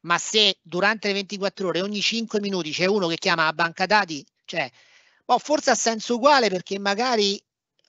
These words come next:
sfrutto la scalabilità e, insomma, sto spendendo meno del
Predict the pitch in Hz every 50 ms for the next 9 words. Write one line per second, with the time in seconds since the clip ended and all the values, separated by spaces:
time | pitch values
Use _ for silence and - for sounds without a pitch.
0 | _ - 175 - - 214 240 233 - 214 196 185 - - - 175 170 175 170 160
1 | 170 180 180 170 - 226 233 226 233 - _ - 170 185 185 185 180 _ - -
2 | 185 180 165 156 - - - - - 175 156 - - 175 170 175 180 180 180 180
3 | 175 170 156 165 185 208 214 208 196 175 160 160 147